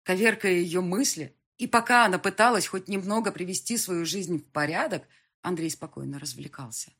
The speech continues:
Наверное, он сейчас, находясь в центре внимания, отлично проводил время на том мероприятии и, как всегда, идеален в своём внешнем виде,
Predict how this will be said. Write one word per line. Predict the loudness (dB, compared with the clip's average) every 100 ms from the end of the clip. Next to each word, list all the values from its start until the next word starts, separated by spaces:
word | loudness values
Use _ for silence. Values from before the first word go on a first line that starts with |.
| _ _ -6
Наверное, | -2 0 0 0
он | -2
сейчас, | -2 -2 -2 -2
находясь | -2 0 0 -2
в | -2
центре | 0 0 -2
внимания, | -2 0 2 2 2 -2 -6 -10
отлично | -8 -4 -2 -2
проводил | -2 -2 -2 -2
время | -2 -2 0
на | 0 0
том | -2 0
мероприятии | -2 -2 -4 0 0 0 -2 -4 -10 -12
и, | -10
как | -10 -8
всегда, | -6 0 2 2
идеален | -2 0 0 0
в | -2
своём | -4 -2 -2 -2
внешнем | -4 -4 -4 -4
виде, | -6 -8 -12